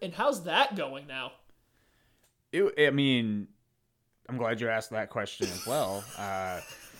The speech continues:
Speaker 2: Carson Wentz has had a, a, a really good N F L career up to this year, so I don't know what's <laughs> going on with Carson Wentz. It's not good.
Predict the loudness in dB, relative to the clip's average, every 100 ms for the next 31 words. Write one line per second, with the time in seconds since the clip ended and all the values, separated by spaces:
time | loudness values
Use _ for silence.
0 | -20 -20 -20 -20 -6 2 2 4 2 6
1 | 6 4 2 -2 -8 -6 2 4 4 2
2 | -2 -8 2 6 8 6 2 -2 -2 0
3 | -2 -4 -2 6 6 6 6 6 6 6
4 | 4 4 4 2 2 4 4 4 4 0
5 | -2 -4 -2 0 -2 -4 -2 0 0 0
6 | -2 2 4 4 0 0 2 4 4 6
7 | 6 4 2 2 4 6 4 0 4 8
8 | 8 8 4 2 2 -2 0 2 2 2
9 | 0 2 0 -2 2 2 2 -2 -2 4
10 | 8 6 4